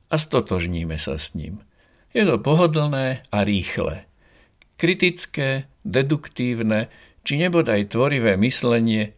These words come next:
do toho predsa nebudeme zaťahovať. Kto by sa s tým obťažoval nebodaj celú noc?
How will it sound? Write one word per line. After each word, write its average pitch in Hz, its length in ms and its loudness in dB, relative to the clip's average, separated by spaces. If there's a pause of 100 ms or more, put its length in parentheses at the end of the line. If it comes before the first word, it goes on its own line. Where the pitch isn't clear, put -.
do 117 80 4
toho 113 320 -2
predsa 104 400 0
nebudeme 101 560 0
zaťahovať. 78 680 -6 (600)
Kto - 160 -2
by 180 80 -2
sa 143 160 2
s - 160 0
tým 113 160 -2
obťažoval 107 800 2
nebodaj 104 560 2
celú 90 400 -2
noc? - 400 -10